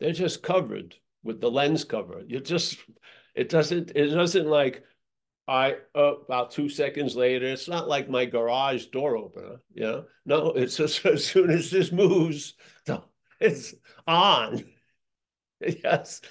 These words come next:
on like that. And, you know, it feels like it's on when it's down. Yeah, it's just, I, they're seeing, I just can't see anything. Then they're seeing and I see things.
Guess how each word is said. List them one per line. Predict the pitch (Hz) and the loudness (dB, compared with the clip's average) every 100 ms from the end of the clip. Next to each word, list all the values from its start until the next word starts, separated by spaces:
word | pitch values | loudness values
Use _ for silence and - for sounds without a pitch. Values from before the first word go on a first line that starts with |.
| - | -12
on | - 175 180 151 | -2 0 2 2
like | 143 139 - | 0 -2 0
that. | 185 190 - | 0 0 -2
And, | 143 | -2
you | 147 160 | -2 -2
know, | 160 - - - | -4 -6 -16 -8
it | 131 | -8
feels | - 180 208 190 | -4 0 0 2
like | 147 143 | 2 0
it's | 135 - | -4 -2
on | 139 139 135 | 0 0 -2
when | 135 | -4
it's | 135 110 | -6 -6
down. | 165 180 143 - - _ _ _ | -4 -2 -2 -4 -12 _ _ _
Yeah, | 123 131 | -6 -6
it's | - - | -8 -10
just, | 147 - - | -8 -10 -8
I, | - - - 113 - _ _ _ _ _ _ _ | -8 -8 -10 -14 -18 _ _ _ _ _ _ _
they're | 127 139 | 0 2
seeing, | - 190 233 180 156 139 | 0 2 6 6 6 4
I | 143 | 0
just | 156 156 | -4 -4
can't | 170 143 - | -2 -2 -2
see | 180 185 | -4 0
anything. | 147 117 104 117 120 127 | 0 -2 -8 -14 -10 -4
Then | 135 147 | -2 0
they're | 147 143 | 0 0
seeing | 139 170 185 175 160 | -2 -2 2 2 0
and | 147 147 | -2 -2
I | 143 | -2
see | 143 185 | -2 -8
things. | 175 123 - - - | -8 -12 -18 -20 -20